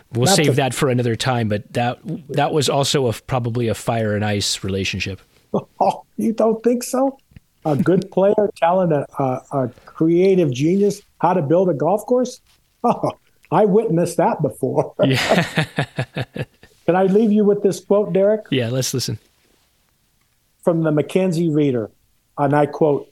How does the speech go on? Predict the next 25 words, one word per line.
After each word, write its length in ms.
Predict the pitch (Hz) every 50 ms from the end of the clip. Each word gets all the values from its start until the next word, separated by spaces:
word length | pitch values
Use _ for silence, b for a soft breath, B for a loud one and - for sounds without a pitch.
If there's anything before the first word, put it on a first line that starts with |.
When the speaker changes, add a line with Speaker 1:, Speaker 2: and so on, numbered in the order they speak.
| -
Speaker 2:
Doctor 360 | 147 143 139 - - - 143
Alistair 400 | - 139 135 135 127 127 - 131
McKenzie. 540 | 127 123 117 - 135 127 123 117 117 113 113 - _ _ _ _ _ _ _ _ _ _ _ _ _ _ _ _ _ _ _ _ _ _ _ _ _
"It 160 | - 208 247
would 160 | 233 247 226 175
be 260 | 220 226 196 151 143 - _ _ _ _ _ _ _
a 140 | - 175 160
great 440 | 135 - - 185 226 269 254 254 -
thing 300 | - 208 190 170 156 151
if 220 | 156 151 147 - -
millionaires 720 | 175 190 214 220 226 220 214 202 196 202 202 202 180 143
would 160 | 147 156 147
leave 300 | 156 160 170 190 196 175
their 140 | 160 170 160
millions 600 | 151 151 160 175 190 202 208 214 214 220 208 -
for 180 | - - 180 160
the 100 | 147 139
purpose 520 | - - - 190 190 190 - 185 - -
of, 180 | 196 175 156 -
of 200 | - 160 151 143 - - _
encouraging 800 | - 156 147 135 - - 175 175 180 175 175 - 170 165 156 139
playing 420 | - 156 156 160 156 151 139 127
fields. 480 | 117 143 139 131 117 113 101 - - - _ _ _ _ _ _ _ _ _ _ _ _ _ _ _ _ -
It 120 | 160 170
would 240 | 170 170 170 151 -